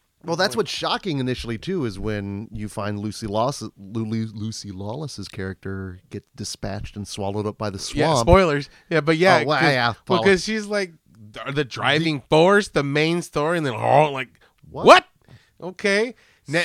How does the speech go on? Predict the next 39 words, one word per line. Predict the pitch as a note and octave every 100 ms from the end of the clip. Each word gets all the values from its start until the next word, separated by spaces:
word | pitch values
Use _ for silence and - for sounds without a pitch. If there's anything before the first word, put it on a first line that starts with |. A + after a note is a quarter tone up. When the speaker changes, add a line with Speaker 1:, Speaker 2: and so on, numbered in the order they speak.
| C3+
Speaker 2:
well, | D#3 D#3+
now | E3 G3+ B3+
she's | B3 - F#3+
telling, | - F#3+ F3+ E3+
is | D3
she | -
telling | C#3+ D#3 D#3
from | D3+
beyond | B2+ A#2+ D3
the | A#2+
grave? | F2+ - F4+ G#4 F#4
What's | D#4
going | B3 D#4+ D#4 D4+
on? | B3+
Speaker 1:
And | D#3+
then | D#3+ D3+
so | - F#3
much | F3 G3+ -
so | D3+ A#2+
that | A#2 A#2 -
the |
guy | A2+ B2+ C#3
that | B2
she's | - C#3+
talking | D3+ C#3 B2+
to, | C#3+
the | B2+
Guardian, | C3+ F#3+ F#3+ A2 F#2 A2 C#3
Speaker 2:
Mm-hmm. | C3+ C#3+ D#3+ F#3+ F#3+
Speaker 1:
as | A#2 G#2+
voiced | B2+ C3 -
by | A#2+
the | A2+ G#2+
great | F2+ A2+ E3+ F3 B2 - _ -
Richard | G#2 C3 - C#3+ B2+
E. | A#2+ A2+
Grant, | F#2+ G#2+ A#2+ G2+ F2+
Speaker 2:
Mm-hmm. | - A#2 A#2 D3+ F3 A2+
Speaker 1:
which | B2 -